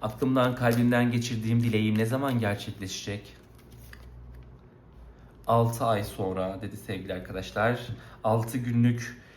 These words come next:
e, altı günlük niyette çekmiş olduğumuz bu, e, videoda altı ay sonra da gelmesi tesadüf.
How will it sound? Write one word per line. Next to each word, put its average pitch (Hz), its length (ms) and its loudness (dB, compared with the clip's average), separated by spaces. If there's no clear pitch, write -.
e, 98 800 -4
altı 113 280 0
günlük 113 320 2
niyette 107 260 0
çekmiş 110 340 -8
olduğumuz 107 640 -2
bu, 110 280 0
e, 95 280 -4
videoda 107 580 0
altı 104 380 -2
ay 101 180 0
sonra 101 360 -4
da 98 40 -6
gelmesi 92 460 -4
tesadüf. 104 520 -4